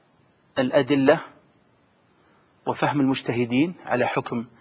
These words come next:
هذا الشيء أو الواقعة الجديدة التي لم تحدث من قبل. ومسمى الإجماع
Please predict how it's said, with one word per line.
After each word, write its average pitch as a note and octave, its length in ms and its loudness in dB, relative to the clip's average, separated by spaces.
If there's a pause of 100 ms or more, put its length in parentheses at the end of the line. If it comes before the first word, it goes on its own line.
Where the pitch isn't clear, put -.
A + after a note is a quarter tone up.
(320)
هذا C3 220 2
الشيء C#3 460 0 (260)
أو A#2+ 160 -2
الواقعة B2+ 580 6 (160)
الجديدة C3 640 2
التي A#2+ 240 -2
لم A#2 120 -2
تحدث A#2 500 -6 (1000)
من D#3+ 140 2
قبل. A2+ 260 -6 (1500)
ومسمى D3+ 1040 6
الإجماع D3+ 580 4